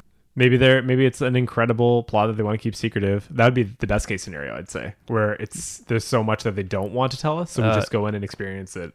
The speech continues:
Speaker 2: I wonder if they're
Speaker 1: Fresh.
Speaker 2: like, I wonder if it's like, like, the crazy threat of leaks that have been happening so much lately, like,
Speaker 1: So
Speaker 2: just, like,
Speaker 1: much.
Speaker 2: hackers stealing information, just giving it out to the public.
Speaker 1: Trying to hold it ransom, and H B O being like, "No." We're not paying you anything.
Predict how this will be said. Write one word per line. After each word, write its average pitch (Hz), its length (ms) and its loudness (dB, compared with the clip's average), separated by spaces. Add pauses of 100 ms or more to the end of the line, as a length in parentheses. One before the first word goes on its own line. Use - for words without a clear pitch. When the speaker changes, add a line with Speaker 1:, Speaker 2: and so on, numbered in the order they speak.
(160)
Speaker 2:
I 107 120 -2
wonder 123 240 6
if 143 120 2
they're 120 200 6
Speaker 1:
Fresh. 107 400 2
Speaker 2:
like, - 240 -12
I - 80 -2
wonder 110 260 2
if 110 140 0
it's - 180 -4
like, - 400 -4 (800)
like, 101 160 -4
the 104 80 -4
crazy 107 360 0
threat 101 260 -2
of 98 120 -4
leaks 104 400 -6
that 113 160 2
have 107 100 -2
been 110 140 2
happening 120 420 0
so - 140 -4
much 120 260 0
lately, 131 460 0 (160)
like, 98 160 -4
Speaker 1:
So 98 60 -6
Speaker 2:
just, 98 240 0
like, 98 160 -2
Speaker 1:
much. 95 100 -8
Speaker 2:
hackers 104 720 0
stealing 101 440 -2
information, 98 520 -2
just 95 160 -6
giving 101 240 -2
it 98 80 -2
out 98 140 -2
to - 80 -6
the 98 80 -4
public. 98 420 -4 (480)
Speaker 1:
Trying 104 180 -2
to 98 60 -4
hold 104 140 -4
it 104 60 -6
ransom, 90 440 -8
and 92 80 -8
H 95 180 -8
B 101 120 -4
O 98 60 -4
being 98 240 -8
like, 92 300 -10 (400)
"No." 135 140 2 (600)
We're 135 80 -6
not 95 120 -6
paying 98 160 -6
you 90 80 -10
anything. 95 320 -8